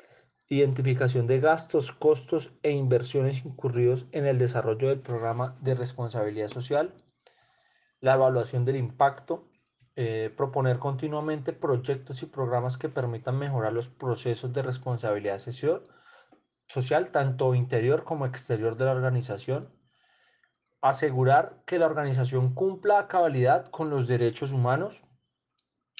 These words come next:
Eh, además de esto, hay unas estrategias para colocar en práctica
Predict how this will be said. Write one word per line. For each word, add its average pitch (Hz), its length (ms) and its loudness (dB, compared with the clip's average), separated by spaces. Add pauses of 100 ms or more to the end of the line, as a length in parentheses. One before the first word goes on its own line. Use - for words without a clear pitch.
(800)
Eh, 123 460 4
además 127 260 4
de 147 100 6
esto, 156 200 0
hay 175 60 0
unas 170 260 -4
estrategias 131 640 0
para 156 320 0
colocar 123 320 -2
en 127 160 -4
práctica 160 640 -2